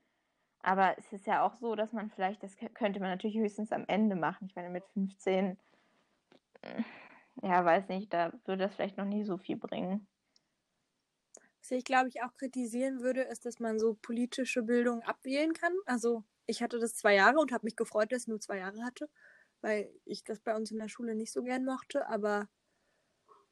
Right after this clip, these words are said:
Speaker 2: ähm, und weil ich da auch zu dem Zeitpunkt einfach nicht besonders interessiert war. Aber eigentlich ist es halt super wichtig und es ist eigentlich schade, wie wenig man das hat und wie wenig man sich dann auch, also selbst in den zwei Jahren, die ich hatte, wie wenig ich mich damit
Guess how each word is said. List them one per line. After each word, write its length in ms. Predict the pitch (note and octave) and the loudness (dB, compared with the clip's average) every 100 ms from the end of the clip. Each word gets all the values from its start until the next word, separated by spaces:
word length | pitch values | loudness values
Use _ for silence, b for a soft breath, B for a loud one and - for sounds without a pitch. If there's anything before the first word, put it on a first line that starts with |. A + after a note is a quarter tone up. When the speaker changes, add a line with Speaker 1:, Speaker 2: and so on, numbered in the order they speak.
| _ - | _ -4
Speaker 2:
ähm, 400 | G#3 G#3 G3+ G3+ | -2 -2 -4 -4
und 180 | G3 F3+ | -4 0
weil 100 | F3 | -2
ich 80 | - | 2
da 220 | G3+ F#3+ | 2 2
auch 140 | G3+ | -4
zu 120 | - A#3 | -4 0
dem 140 | A3 | 0
Zeitpunkt 380 | A#3 A3+ G#3+ G#3+ | 0 0 0 0
einfach 200 | G3+ G3+ | 0 -2
nicht 160 | G#3 | -2
besonders 380 | - G#3 G3+ G3+ | 2 2 2 -2
interessiert 520 | G#3 - G3+ A3+ A3+ | -4 -6 -6 2 2
war. 240 | B3 B3 C4 - _ b b b | 4 0 -2 -8 _ b b b
Aber 200 | G3+ G#3 | 2 4
eigentlich 320 | F#3 A3 A3+ B3 | 6 4 0 -4
ist 160 | - | -8
es 140 | A3+ A3+ | -4 2
halt 180 | G3+ | 2
super 300 | A3+ G#3+ G#3+ | 0 -2 0
wichtig 440 | A3 C4 A#3 A#3 - | 0 0 0 0 -2
und 100 | G#3 | -6
es 160 | G3 | -6
ist 160 | - - | -10 -6
eigentlich 360 | G#3 G#3 - - - | -6 -6 -10 -14 -10
schade, 680 | - G#3+ A3+ A#3+ B3 C4 A3+ | -4 2 4 4 4 2 0
wie 200 | A#3+ G#3+ | -4 0
wenig 380 | B3+ C4+ A#3 | 0 0 -2
man 200 | G#3+ G#3 | -4 -2
das 260 | G3+ G3+ - | -2 -4 -4
hat 220 | B3+ - - | -6 -6 -4
und 280 | G#3 - b b b b b _ | -4 -4 b b b b b _
wie 140 | A#3 | -2
wenig 320 | A#3 A#3 A#3 | 0 0 0
man 200 | A#3+ A3 | 2 2
sich 160 | G#3+ G#3+ | 2 0
dann 180 | A3+ G#3+ | -2 0
auch, 220 | G#3 - _ _ | -2 -4 _ _
also 260 | G#3+ G#3 G#3 | -2 2 4
selbst 340 | A3 A3 - | 4 4 0
in 180 | B3 A3 | 0 2
den 380 | A#3 A#3+ A#3+ - | 4 4 2 -2
zwei 240 | - A3+ | 2 4
Jahren, 240 | A3+ A3+ | 6 4
die 60 | A3+ | 2
ich 140 | A3 | 0
hatte, 280 | A#3+ - G#3+ | -6 -6 -4
wie 120 | A3+ | -2
wenig 300 | G#3+ A3+ A3 | 2 2 0
ich 120 | - A#3 | -6 -4
mich 160 | A3 | -2
damit 420 | - G#3+ A3 G#3 | 0 2 0 -2